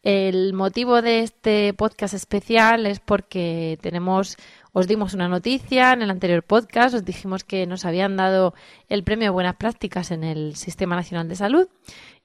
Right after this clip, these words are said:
y, bueno, pues después de ese podcast fuimos a recogerlo. Fuimos mis compañeras Esmeralda, Verónica y yo,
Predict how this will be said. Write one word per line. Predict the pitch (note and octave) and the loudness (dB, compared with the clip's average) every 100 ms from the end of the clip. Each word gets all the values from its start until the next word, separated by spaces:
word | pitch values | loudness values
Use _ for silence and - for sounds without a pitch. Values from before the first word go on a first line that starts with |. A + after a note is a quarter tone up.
| - | -6
y, | A#3+ A3 G3+ F#3 F3+ F3 | -2 -2 -2 -4 -4 -2
bueno, | F#3 G3+ D4+ | -2 -2 -2
pues | A3 F#3 | -2 0
después | F#3 F3 F#3+ F3+ | -2 -2 -2 -4
de | |
ese | F#3 G3+ | -4 -4
podcast | F#3 - - C4+ C#4 | -4 -4 0 0 0
fuimos | - G#3+ G3 F3 | -2 0 0 -6
a | |
recogerlo. | D#3+ D#3+ D#3+ - D#3+ A3+ A3 | -8 -8 -8 -6 -4 -4 -6
Fuimos | _ F3 F3 F3 F3 F3 - | _ -6 -4 -4 -4 -6 -8
mis | F#3 F3 | -10 -6
compañeras | F#3+ F3+ F3 F3 F#3 F#3+ - | -8 -6 -6 -2 -2 -2 -8
Esmeralda, | - E3+ F3 F#3 A3 B3+ D#4 | -14 -6 -2 0 2 2 0
Verónica | D4 E3+ E3+ E3+ G3+ | -2 -4 -4 -4 -4
y | A3 | 0
yo, | C4 | 0